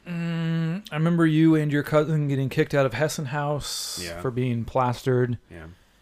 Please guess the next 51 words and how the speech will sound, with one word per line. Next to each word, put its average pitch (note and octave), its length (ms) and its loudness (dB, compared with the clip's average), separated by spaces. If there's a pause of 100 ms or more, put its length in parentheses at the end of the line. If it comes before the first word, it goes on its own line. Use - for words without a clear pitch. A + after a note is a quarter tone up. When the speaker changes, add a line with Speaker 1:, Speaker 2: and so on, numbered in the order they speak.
(280)
Speaker 1:
I A#2 40 0
think C#3+ 100 2
it D3+ 40 4
was B2 100 4
the B2+ 60 0
same B2+ 260 2
night A#2+ 160 2
I A2+ 60 2
got A2+ 140 0
a A2 60 -2
girl's G#2+ 280 -2
number G#2+ 300 -2
that G#2+ 180 -4
never G#2 520 -4
talked A2+ 240 -2
to - 60 -4
Speaker 2:
Ooh. G#2+ 40 -4
Speaker 1:
me. G#2+ 520 -2 (880)
Speaker 2:
Yeah, E3 160 0
didn't C3 280 -4
you C#3 140 -8
say C3 160 -6
she - 180 -6
looked G#2+ 200 -8
like G2 140 -6
Wonder F2 280 -12
Woman B2+ 260 -10
or A#2 140 -10
something? B2 420 -8
Speaker 1:
No, B2 260 6
Speaker 2:
Like, A#2+ 80 6
Speaker 1:
that C#3+ 120 8
Speaker 2:
Lois D#3 140 10
Speaker 1:
was, B2 160 6
that C#3+ 140 4
Speaker 2:
Lane? D3 100 6
Speaker 1:
was, B2 340 0 (260)
no, A2 460 -4
no, A#2 180 0 (140)
no. G#2+ 120 -8
Wonder F3+ 300 6
Wo-, E3 80 2
there F3 120 6
was F3+ 180 8
a D#3+ 60 6
Wonder C3+ 280 2
Woman, G#2 400 -4
but A#2+ 120 0
Speaker 2:
Yeah. A2+ 100 2
Speaker 1:
she C#3 240 0
was A#2 580 2